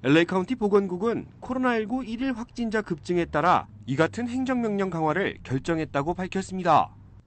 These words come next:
이번 명령에 따라 엘에이 카운티 주민들은 외부 활동을 자제해야 하며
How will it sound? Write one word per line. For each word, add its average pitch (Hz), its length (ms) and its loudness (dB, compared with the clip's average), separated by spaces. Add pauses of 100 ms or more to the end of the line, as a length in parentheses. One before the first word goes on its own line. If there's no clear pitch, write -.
(160)
이번 196 340 2
명령에 180 440 2
따라 190 500 4
엘에이 170 320 4
카운티 175 300 -2
주민들은 180 720 0 (100)
외부 147 380 -2
활동을 170 400 -2
자제해야 190 380 0
하며 180 340 2